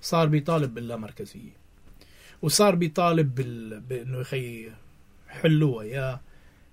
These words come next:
يا نتفق إنه كل شيء يصير بإيد الدولة، يا خلص خي.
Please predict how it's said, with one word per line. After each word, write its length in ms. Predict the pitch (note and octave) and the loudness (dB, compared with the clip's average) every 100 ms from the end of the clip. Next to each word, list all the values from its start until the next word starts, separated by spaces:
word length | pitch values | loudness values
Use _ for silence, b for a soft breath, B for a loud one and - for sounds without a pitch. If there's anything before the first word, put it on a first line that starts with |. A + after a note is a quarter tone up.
| - | -4
يا 100 | C#3+ | 0
نتفق 520 | E3 D#3 - D#3+ E3+ - | 2 0 0 -2 -2 -4
إنه 200 | C3+ B2 | -6 -4
كل 120 | D#3 C#3 | -4 -4
شيء 200 | - D3 | -2 -2
يصير 340 | - D#3 B2+ | -2 -2 -2
بإيد 260 | C3 C#3+ C3 | -4 -2 -2
الدولة، 420 | A#2+ C#3 C#3 C#3+ | 0 0 0 0
يا 200 | C#3+ C#3+ | -2 -4
خلص 500 | - D3+ C#3+ C3 - | -6 -8 -8 -12 -14
خي. 260 | - A#2 | -14 -14